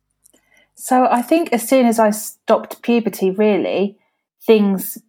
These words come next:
w-, weren't right, you know, with the periods and the headaches. I went to the G P probably once a week, and they were saying, "It's down to your job. I'm a hairdresser. It's down to my job. I'm on my feet too much. I look at my phone too much.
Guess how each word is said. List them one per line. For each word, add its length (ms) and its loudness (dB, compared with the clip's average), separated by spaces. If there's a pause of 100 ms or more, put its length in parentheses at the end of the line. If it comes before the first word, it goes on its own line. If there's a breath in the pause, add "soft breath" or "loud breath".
(180)
w-, 300 -2
weren't 280 0
right, 300 4
you 100 -4
know, 220 0
with 160 -8
the 80 -8
periods 920 -2
and 160 -4
the 40 -2
headaches. 800 0 (560 loud breath)
I 60 2
went 220 2
to 40 -14
the 80 0
G 240 2
P 420 -2 (140)
probably 380 0
once 360 -2
a 60 -2
week, 520 -2 (680)
and 180 2
they 140 2
were 140 -2
saying, 720 -2 (340)
"It's 160 -8
down 220 2
to 200 -6
your 80 2
job. 500 0
I'm 140 0
a 40 0
hairdresser. 880 -2 (220 soft breath)
It's 120 -6
down 200 2
to 120 -4
my 100 2
job. 560 2 (160)
I'm 120 4
on 80 2
my 140 0
feet 300 0
too 160 -4
much. 320 -2
I 60 2
look 200 -2
at 60 -4
my 160 -2
phone 340 2
too 220 0
much. 580 -2